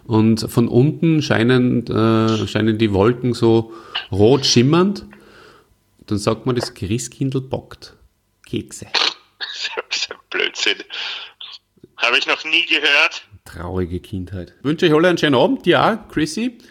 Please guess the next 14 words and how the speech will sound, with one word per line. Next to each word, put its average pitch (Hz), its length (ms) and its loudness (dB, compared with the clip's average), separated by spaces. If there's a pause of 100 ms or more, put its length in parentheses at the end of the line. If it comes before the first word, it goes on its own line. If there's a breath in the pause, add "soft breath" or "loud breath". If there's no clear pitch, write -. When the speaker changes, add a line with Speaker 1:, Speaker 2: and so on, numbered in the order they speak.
(140 loud breath)
Speaker 2:
Ja. 208 420 2 (160)
Speaker 1:
Wir, 160 540 2
ähm, 143 920 2 (480)
ja. 104 240 0 (120)
Speaker 2:
Dann 175 200 0
tschüssi. - 300 -8 (160)
Warte, 170 180 0
Speaker 1:
Wir 120 120 2
hören 131 140 2
uns. 104 160 -4
Speaker 2:
offiziell 180 340 -6
legen 196 160 -8
wir 180 240 0
auf. - 160 -14